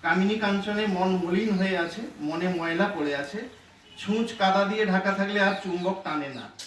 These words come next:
মাটি কাদা ধুয়ে ফেললে তখন চুম্বক টানে। মনের ময়লা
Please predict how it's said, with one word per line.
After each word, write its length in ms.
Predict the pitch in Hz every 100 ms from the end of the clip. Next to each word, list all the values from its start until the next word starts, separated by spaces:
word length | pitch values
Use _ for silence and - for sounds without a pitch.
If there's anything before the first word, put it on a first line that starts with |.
| - -
মাটি 400 | 143 160 180 220
কাদা 600 | 196 185 185 190 196 - 123
ধুয়ে 220 | 147 165
ফেললে 500 | 180 190 220 302 - - -
তখন 340 | 143 - 220
চুম্বক 440 | 226 151 135 131 -
টানে। 280 | 123 110 104 - - _ _ 127
মনের 380 | 139 147 156
ময়লা 600 | 151 147 147 139 143 -